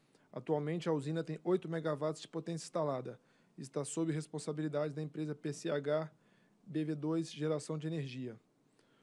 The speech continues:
Por meio da Carta zero zero oito dois mil e dezessete, complementada pela Carta zero zero sete dois mil e dezoito, de quinze de maio de dois mil e dezoito, a interessada solicitou autorização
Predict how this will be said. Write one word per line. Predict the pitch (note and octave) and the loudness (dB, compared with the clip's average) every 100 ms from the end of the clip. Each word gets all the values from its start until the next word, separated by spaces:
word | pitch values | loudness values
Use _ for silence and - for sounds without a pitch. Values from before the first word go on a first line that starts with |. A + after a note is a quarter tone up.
| _ _ | _ _
Por | - D#3 | -4 0
meio | E3 F#3 | 2 2
da | E3+ | 2
Carta | - D#3 D3+ C#3 | 2 0 0 -2
zero | C#3 E3 | 2 2
zero | C#3+ D3+ D3+ | 4 2 4
oito | D3 D3+ D3 | 2 2 -2
dois | D3 C#3+ | -4 -2
mil | D#3 | 0
e | E3 | -2
dezessete, | C3+ C3+ - E3 D#3 - - _ _ _ _ | 0 0 2 2 0 -6 -12 _ _ _ _
complementada | - D3+ D3+ D#3 D3 D3+ D#3+ | -10 -6 -2 -2 0 0 2
pela | D#3 D3+ | 2 0
Carta | C#3+ D3+ C#3+ C#3+ | -2 -4 -4 -4
zero | B2+ D#3 D3 | 0 2 2
zero | D3+ | 0
sete | C#3+ - D#3 D3 | 0 0 -2 -2
dois | C#3 | -6
mil | D3 D#3+ | -4 -4
e | |
dezoito, | C3 D3 D#3+ - - | -2 2 2 0 -14
de | B2+ | -14
quinze | - D#3+ E3+ | -6 -2 -2
de | C#3+ | -2
maio | C#3+ D3 | -2 -2
de | C#3 | -2
dois | B2+ | -2
mil | C#3 | -4
e | |
dezoito, | B2+ C#3 D#3+ - - _ - - - | -4 -2 -2 -4 -18 _ -20 -20 -8
a | D3 | -6
interessada | D3 D#3+ D3+ - D#3 D#3+ | -2 0 0 0 0 0
solicitou | E3+ D#3+ - E3 D#3+ - | -2 -4 -6 -4 -2 0
autorização | E3 E3+ D#3+ D#3 C#3+ D#3+ E3+ | 0 2 2 0 0 0 -2